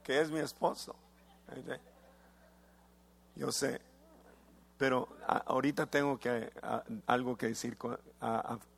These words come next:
a, a, a estos hermanos, ¿ok? Pero, hermanas, ustedes sométanse a sus propios maridos.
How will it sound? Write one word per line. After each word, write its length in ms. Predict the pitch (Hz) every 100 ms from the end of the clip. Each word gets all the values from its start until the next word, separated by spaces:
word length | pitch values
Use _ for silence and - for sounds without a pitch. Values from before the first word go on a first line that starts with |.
| -
a, 60 |
a, 580 | 117 110 110 - - -
a 80 | 117
estos 340 | 113 - 113
hermanos, 500 | 123 110 117 - -
¿ok? 160 | 113 110 135
Pero, 240 | 147 139 120 - - - -
hermanas, 960 | 117 123 135 156 165 170 160 - - - - - - - - - -
ustedes 800 | 120 - 135 139 143 139 - - - _ _ _ - - - -
sométanse 960 | - - 135 147 170 - 120 - - - - _ - - - - - - - - - -
a 340 | - 131 147 151
sus 540 | - - 147 151 - - - - - -
propios 1300 | - 131 160 175 170 - 165 165 165 - - - - - - -
maridos. 840 | 135 120 120 110 - - - -